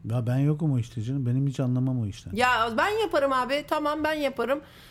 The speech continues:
Speaker 2: Ee, o zaman izdivaç programı yavaş yavaş başlatalım diyoruz. Fakat önce mailleri almamız lazım. Bir manita arayan varsa, e, kendisini anlatsın, ne iş yapar, neden
Speaker 1: Bence
Speaker 2: birisi
Speaker 1: bu telefonla olacak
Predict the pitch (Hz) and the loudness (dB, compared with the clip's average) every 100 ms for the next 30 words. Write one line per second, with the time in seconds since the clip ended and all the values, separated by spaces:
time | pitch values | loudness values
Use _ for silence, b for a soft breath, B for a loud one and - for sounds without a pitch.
0 | B 240 269 269 294 381 370 359 330 294 | B 0 2 2 2 2 0 0 0 2
1 | 370 415 - 320 311 320 330 330 294 294 | 0 0 0 -2 0 0 2 2 2 2
2 | 330 381 370 320 339 381 254 311 311 330 | 2 2 2 2 2 0 0 0 0 0
3 | 339 311 277 247 277 330 330 302 359 370 | 2 2 0 0 0 0 0 0 0 2
4 | 359 359 311 285 320 330 269 220 208 202 | 2 2 4 4 4 4 4 2 2 0
5 | 202 208 208 214 269 311 311 294 359 392 | 0 0 0 -2 -2 0 2 2 2 2
6 | 247 196 - - 196 214 202 196 202 285 | 2 0 -4 -4 0 2 0 0 2 2
7 | 277 226 190 B B B B - 254 262 | 0 -2 -2 B B B B -2 0 0
8 | 294 330 330 - 349 339 330 302 302 294 | 0 0 0 0 2 2 2 0 0 -2
9 | 285 285 294 302 285 302 294 285 269 254 | 0 2 2 0 0 0 0 0 2 2
10 | 123 160 156 185 185 165 156 170 185 202 | 6 6 6 4 4 4 4 4 4 6
11 | 156 113 104 | 4 2 -4